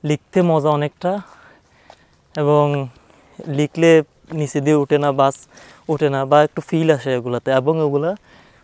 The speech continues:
অন্যান্য খাতার চাইতে একটু দা-, বাড়তি দুই তিন টাকা বা এরকম বাড়তি ছিল প্রতি দিস্তায়। তারপরে ওগুলো আমরা নিতাম, আমি নিতাম basically, সবাই নিত। ওই মিলটা এখন আমরা আপনাদেরকে দেখাচ্ছি।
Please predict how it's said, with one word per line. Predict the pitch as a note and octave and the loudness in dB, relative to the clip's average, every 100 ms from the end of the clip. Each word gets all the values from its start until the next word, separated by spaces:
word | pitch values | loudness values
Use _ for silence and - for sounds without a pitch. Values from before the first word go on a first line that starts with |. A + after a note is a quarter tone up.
| _ _ - | _ _ -6
অন্যান্য | D#3 D3+ C#3+ C3+ | -2 0 0 -2
খাতার | B2+ D#3 D#3 | -4 -6 -6
চাইতে | - D#3 F#3+ | -6 -4 -2
একটু | F#3+ G#3+ | -2 -4
দা-, | E3 D3 | 0 -2
বাড়তি | B2+ B2+ - D3 | 2 0 0 -4
দুই | C3+ C#3 | -4 -6
তিন | C3+ C3+ B2+ | -6 -6 -6
টাকা | B2+ B2+ B2 | -8 -6 -2
বা | C3 | -2
এরকম | C3 B2+ C3 | -2 -4 -8
বাড়তি | B2 - | -10 -14
ছিল | A#2+ B2 | -12 -12
প্রতি | A#2 B2+ A#2+ | -10 -12 -12
দিস্তায়। | A2+ A2 - A2+ - _ _ _ - _ - - _ _ _ | -14 -16 -18 -20 -20 _ _ _ -20 _ -20 -20 _ _ _
তারপরে | D3 B2 C3+ | -8 -6 -4
ওগুলো | C#3 C3 | -2 -2
আমরা | C3+ B2+ C3 | -4 -4 -6
নিতাম, | B2 B2+ B2+ A#2 - _ | -8 -10 -12 -12 -16 _
আমি | - B2+ C3 | -10 -8 -8
নিতাম | C3 C3+ A#2+ | -8 -8 -8
basically, | A#2 C#3 C#3 C#3+ E3 - | -12 -10 -8 -8 -12 -14
সবাই | - D#3 G3+ | -4 0 0
নিত। | D#3+ D#3+ G3+ - - - _ _ _ - - | 0 -4 -8 -14 -20 -20 _ _ _ -20 0
ওই | E3 E3+ | 2 2
মিলটা | D#3+ E3 D3+ - F3 | 2 -2 -2 0 0
এখন | D#3 E3 | 2 0
আমরা | D#3 D3 D3+ D#3 | 0 0 0 0
আপনাদেরকে | D3 C#3+ C#3+ D#3 | -2 -4 -4 -4
দেখাচ্ছি। | D3 C3+ B2+ F#3 | -4 -6 -10 -10